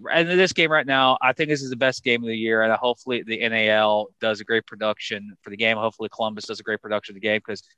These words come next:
this is the game of the year. This is where a lot of people are gonna tune in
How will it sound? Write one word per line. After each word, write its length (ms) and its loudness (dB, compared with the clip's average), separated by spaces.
this 280 0
is 260 2
the 120 -4
game 220 0
of 40 -6
the 80 -4
year. 140 0
This 200 -4
is 120 -10
where 260 2
a 100 0
lot 240 4
of 60 0
people 220 -6
are 60 -4
gonna 180 -8
tune 220 -4
in 240 2